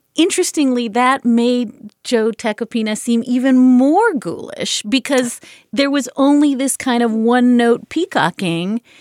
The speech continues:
in response to, like, a really, I think, subtle, complicated, you know, to have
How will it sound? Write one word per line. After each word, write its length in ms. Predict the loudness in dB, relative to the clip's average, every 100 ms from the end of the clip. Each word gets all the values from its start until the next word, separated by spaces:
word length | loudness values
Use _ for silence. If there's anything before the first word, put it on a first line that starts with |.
| _
in 180 | 0 2
response 540 | 2 0 0 0 2 0
to, 100 | -2
like, 180 | 0
a 120 | 0 -2
really, 580 | -2 0 2 2 2
I 80 | 0
think, 300 | 0 -4 -4
subtle, 600 | -6 -6 -4 -2 0 0
complicated, 600 | -4 -4 -2 -2 -4 -2
you 60 | -2
know, 100 | -2 -6 -16 -8
to 100 | -6
have 560 | -4 -2 2 2 2